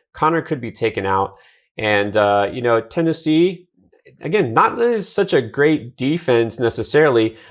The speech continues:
but I feel like this is a team that is kind of matchup where at home, Tennessee could get up on them and it could force Arizona's hand, and they tend to get pass happy at times too. So Conner, yeah, I don't think he's a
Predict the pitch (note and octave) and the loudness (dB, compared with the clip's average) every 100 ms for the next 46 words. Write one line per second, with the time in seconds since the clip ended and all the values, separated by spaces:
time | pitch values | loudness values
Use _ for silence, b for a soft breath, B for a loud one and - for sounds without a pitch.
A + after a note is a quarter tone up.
0 | B - D3 D3 D3 D#3+ D#3 C3+ C#3 C#3+ | B 0 2 2 4 4 4 2 -4 -2
1 | C#3 - C3+ C3+ C3+ C3 A2+ A#2 - C3+ | -4 -2 -2 0 0 2 2 0 -4 -2
2 | A2 A2 A2+ A#2 A#2 A2 - B2 B2 C3 | 2 2 2 0 2 2 2 0 0 0
3 | B2 A#2+ B2+ B2 - B2 B2 b b _ | 0 0 -2 -2 -6 -4 -6 b b _
4 | _ - F3+ D#3+ D3+ C#3+ C#3+ C#3 B2+ B2 | _ 2 2 4 2 2 2 0 2 2
5 | B2 A#2 B2 A2+ A2+ A2 G2+ A#2 - A2+ | 2 -2 -4 -2 -2 -4 -6 -10 -6 0
6 | A#2 - A2+ G#2+ A2+ G#2 F#2 A2 G#2+ G#2 | 0 0 -2 0 -2 -4 -4 -4 -2 -2
7 | G#2 b b G#2+ G2+ A2 A2+ A#2 G#2+ G#2 | -6 b b -4 0 0 0 -2 -2 -2
8 | G#2+ G2+ - G2 F#2+ F#2+ G2+ G2+ F#2+ - | 0 -2 0 -4 -4 -8 -6 -6 -6 -10
9 | F#2+ F2+ G2+ F#2+ - E3 E3 D#3+ D#3+ B | -10 -6 -6 -6 -2 -2 0 -4 -8 B
10 | B B - - - A#2+ D#3+ E3 D#3+ E3 | B B -6 -6 -4 0 2 2 0 0
11 | E3+ | -2